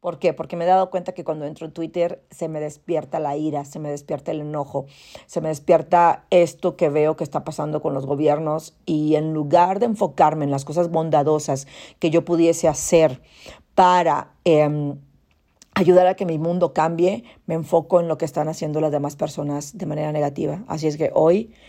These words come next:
me pongo en dieta de Twitter y lo que voy a hacer es que ya no voy a entrar a ver las cuentas que normalmente veo y que me,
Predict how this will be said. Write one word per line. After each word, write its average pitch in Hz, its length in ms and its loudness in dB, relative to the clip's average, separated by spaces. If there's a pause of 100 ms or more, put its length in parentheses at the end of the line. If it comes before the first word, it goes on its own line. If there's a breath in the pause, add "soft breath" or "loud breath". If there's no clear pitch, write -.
(180 soft breath)
me 160 140 -2
pongo 160 300 4
en 160 120 2
dieta 160 240 2
de 156 140 2
Twitter 262 420 2 (420 soft breath)
y 185 280 4
lo 165 100 4
que - 120 -2
voy 151 140 6
a 151 40 4
hacer 151 220 0
es 151 100 -4
que 165 120 0
ya 143 160 2
no 151 100 0
voy 147 100 4
a 151 40 4
entrar 147 240 4
a 143 40 6
ver 143 140 0
las 147 140 -4
cuentas 147 460 0
que - 400 -2
normalmente 151 540 -2
veo 226 320 6 (360 loud breath)
y 196 120 0
que 156 120 4
me, 160 340 2